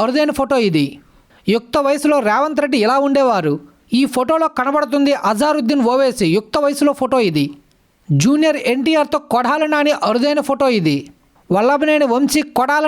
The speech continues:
నానిల మధ్య ఫోటో ఇది. ఎంఐఎం నేత అక్బరుద్దీన్ యంగేజ్లో ఫోటో ఇది. కేసీఆర్ కూతురు కవిత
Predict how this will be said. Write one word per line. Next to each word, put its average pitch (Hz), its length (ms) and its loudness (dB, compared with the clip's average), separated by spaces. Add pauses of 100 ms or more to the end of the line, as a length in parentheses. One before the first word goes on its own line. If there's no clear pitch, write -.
(100)
నానిల 294 360 0
మధ్య 277 280 0
ఫోటో 269 220 0 (100)
ఇది. 151 180 0 (840)
ఎంఐఎం 302 420 0
నేత 285 200 0 (180)
అక్బరుద్దీన్ 285 580 0
యంగేజ్లో 277 500 2
ఫోటో 285 220 0 (100)
ఇది. 156 160 2 (420)
కేసీఆర్ 311 560 2
కూతురు 294 240 0 (120)
కవిత 302 240 0